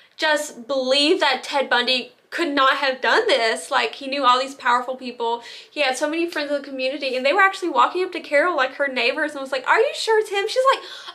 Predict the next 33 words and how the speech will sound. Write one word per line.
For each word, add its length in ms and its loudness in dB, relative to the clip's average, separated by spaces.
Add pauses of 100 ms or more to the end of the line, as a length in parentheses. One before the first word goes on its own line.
(160)
"Of 100 -8
course 380 4
I'm 180 2
sure 320 -4
it's 360 -6
him. 340 0
Like, 240 0
he 300 2 (300)
tried 300 0
to 80 0
kill 400 2
me. 220 2
Like, 500 2 (480)
I 480 2
know 800 4 (160)
it's 220 -4
him." 440 -2
And 140 -2
he 320 0 (260)
walked 340 4
up 120 -4
to 60 0
her 120 0
in 80 0
the 60 2
mall. 260 6
She 240 -2
got 440 0
good 340 2
looks 320 0
at 180 -4
this 220 -10
man. 400 -6